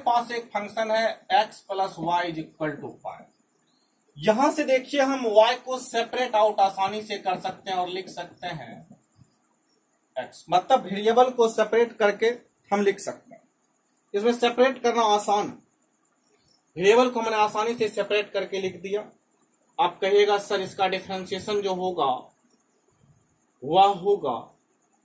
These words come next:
y का differentiation होगा dy by dx।" क्योंकि हम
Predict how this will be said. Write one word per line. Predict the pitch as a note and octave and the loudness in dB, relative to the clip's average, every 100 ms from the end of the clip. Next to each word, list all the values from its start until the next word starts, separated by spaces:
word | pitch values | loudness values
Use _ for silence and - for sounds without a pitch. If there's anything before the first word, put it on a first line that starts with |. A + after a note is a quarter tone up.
| _ - _ _ _ _ - | _ -20 _ _ _ _ -6
y | D3 F#3+ A3 | 4 6 6
का | G#3+ G3+ | 4 2
differentiation | G3+ G3+ G3+ F#3 G3+ G3 G3+ | 2 -2 -6 -4 -6 -4 -4
होगा | F#3 F#3 F#3 F3+ | -4 -4 0 -2
dy | E3 D#3+ F3 F3+ F3+ | -2 -8 0 0 2
by | E3 | -2
dx।" | C#3 A#2+ - - - - - _ _ _ _ _ _ _ _ _ _ _ _ _ _ _ _ _ - - _ _ - - - - _ _ _ | -4 -12 -14 -14 -14 -14 -18 _ _ _ _ _ _ _ _ _ _ _ _ _ _ _ _ _ -20 -20 _ _ -20 -20 -20 -20 _ _ _
क्योंकि | F3+ F#3 A3 | -6 -6 -6
हम | G3+ G#3+ A3+ | -4 -4 -4